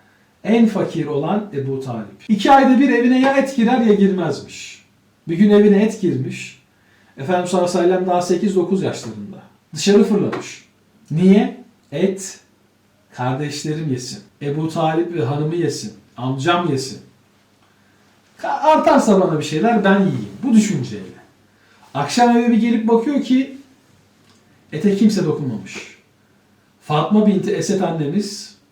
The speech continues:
ne diyor? "Sen bu etten yemedikçe kimse yemeyecek." Aradan seneler geçecek. Fatma binti Esed annemiz vefat edecek. Efendimiz sallallahu aleyhi ve sellem gömleğini çıkartıp,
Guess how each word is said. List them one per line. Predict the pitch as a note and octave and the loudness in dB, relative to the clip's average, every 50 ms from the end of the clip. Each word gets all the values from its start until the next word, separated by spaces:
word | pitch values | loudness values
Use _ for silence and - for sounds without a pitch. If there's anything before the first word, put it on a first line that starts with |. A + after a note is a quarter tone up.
| _ _ _ _ _ _ _ _ _ _ _ _ _ _ _ _ _ _ _ _ _ _ _ _ _ _ _ - | _ _ _ _ _ _ _ _ _ _ _ _ _ _ _ _ _ _ _ _ _ _ _ _ _ _ _ -6
ne | E3+ F#3+ F#3 F3+ | -4 -2 0 0
diyor? | D#3+ D#3+ F#3 G#3 - - - - _ _ _ _ _ _ _ _ _ _ _ _ _ _ _ _ _ _ _ _ _ | 2 2 2 0 -2 -4 -10 -16 _ _ _ _ _ _ _ _ _ _ _ _ _ _ _ _ _ _ _ _ _
"Sen | - - - D#3+ F#3 A3 A3 G3 | -20 -14 -6 -2 2 4 4 4
bu | F#3 F#3+ F3 | 4 0 -2
etten | F3 F3 F3+ - - F#3 E3 D#3+ | -4 -6 -8 -4 -4 -2 -2 -2
yemedikçe | D3+ E3 F#3+ G3 F#3 D3+ C3+ B2+ - - C3 B2 - | -2 -2 0 0 0 0 -2 -6 -8 -12 -14 -16 -14
kimse | - C#3+ C3 - - A#2 | -12 -10 -10 -10 -10 -12
yemeyecek." | G#2+ G#2 G2 - - - - - - _ _ _ _ _ _ - | -14 -12 -14 -14 -16 -18 -20 -20 -20 _ _ _ _ _ _ -2
Aradan | D3 E3 F#3 G#3 G#3+ B3 B3+ B3 | 0 2 4 6 6 6 6 6
seneler | B3 A#3+ A3+ A#3 B3 B3+ C4 B3 | 6 6 6 6 6 6 6 6
geçecek. | A3 G3 F3+ E3 D3 F3 G3+ G#3+ G#3 - - - - - - _ - _ _ _ _ | 4 2 2 0 0 0 0 0 0 -2 -8 -14 -18 -20 -20 _ -20 _ _ _ _
Fatma | - E3 E3 D#3+ G3 G3 F#3+ G3 | -6 -4 -4 -2 0 0 2 2
binti | G#3 G3 F#3+ G3 G#3 | 2 2 2 0 0
Esed | - - G#3 G#3 G3 | 0 0 0 0 0
annemiz | G3 E3 C#3+ C3 A#2+ B2 D#3 - - - - - - - _ _ _ _ _ _ _ _ _ _ _ _ _ _ C3+ | 0 -2 -2 -4 -6 -6 -8 -12 -14 -14 -16 -16 -18 -20 _ _ _ _ _ _ _ _ _ _ _ _ _ _ -6
vefat | C#3+ C#3+ - F#3 F#3 F#3 - | -4 0 2 4 4 4 4
edecek. | D3+ A#2 A#2 A2+ B2+ D3 - - - - - _ _ _ _ _ _ _ _ _ _ _ _ _ _ - | 0 -2 -4 -6 -6 -8 -8 -10 -14 -20 -20 _ _ _ _ _ _ _ _ _ _ _ _ _ _ -10
Efendimiz | - - G3+ G#3 G#3 G3+ | -2 0 2 2 4 4
sallallahu | A3 G#3+ G#3 G3 G#3+ | 4 4 4 4 4
aleyhi | G#3 G#3 A3 A3 | 4 6 6 6
ve | |
sellem | A3+ A3 G3+ D3+ | 6 4 4 4
gömleğini | E3+ F3 F3 F3+ F3+ F#3 G3 G#3+ A3+ G3+ | 2 2 0 0 2 4 4 4 4 2
çıkartıp, | - - - F#3 C#3+ C3 - - G3 G3 - - | 0 -4 -6 -4 -4 -4 -4 -6 -6 -6 -6 -10